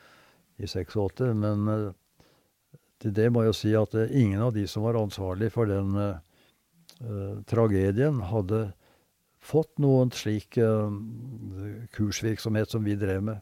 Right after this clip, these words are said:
for de var, de var, eh, såpass høyt i gradene at de var så gamle at de ikke hadde fått med seg denne,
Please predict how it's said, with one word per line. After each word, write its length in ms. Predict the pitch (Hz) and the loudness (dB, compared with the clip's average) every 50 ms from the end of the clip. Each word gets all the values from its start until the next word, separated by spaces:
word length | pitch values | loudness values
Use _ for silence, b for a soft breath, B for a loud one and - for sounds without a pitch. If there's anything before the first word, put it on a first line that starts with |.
| - _ | -10 _
for 80 | - 107 | -4 0
de 120 | 104 104 101 | 0 2 2
var, 240 | 98 98 101 101 - b b b b b b b b b b _ | 2 0 0 -4 -6 b b b b b b b b b b _
de 140 | 113 113 110 | 0 2 4
var, 200 | 110 104 101 98 98 | 6 4 4 4 2
eh, 240 | 117 110 107 104 90 b b b b b b b _ _ _ _ 127 | 0 0 0 -2 -6 b b b b b b b _ _ _ _ -14
såpass 380 | - - 110 104 - 117 - - | -4 -4 -4 0 0 -2 0 2
høyt 220 | 110 107 107 - - | 0 0 0 0 2
i 60 | 123 | 2
gradene 480 | 127 123 123 113 98 92 104 123 143 135 110 113 110 104 | 4 4 4 2 2 0 -2 -2 -4 -4 -8 -10 -10 -10
at 100 | 101 - 110 104 | -8 -6 -4 0
de 340 | 107 107 110 110 110 110 110 95 | 2 2 4 4 4 2 0 -2
var 140 | 104 101 104 | 0 0 0
så 160 | 101 - 107 110 104 | 0 2 0 0 0
gamle 440 | 117 107 95 90 104 120 131 135 | 0 0 0 -2 -2 -2 -2 -4
at 100 | 117 101 - | -6 -6 -4
de 80 | 117 117 | -4 -4
ikke 160 | 104 - 98 | -2 -2 -2
hadde 180 | 98 98 98 101 - | -2 -2 -2 -4 -4
fått 260 | - 127 - - - | -4 -6 -6 -6 -8
med 140 | 90 92 85 | -8 -8 -6
seg 220 | - 120 123 123 117 | -2 -2 -2 0 0
denne, 400 | 110 92 90 92 101 101 95 | -2 -4 -4 -6 -6 -8 -10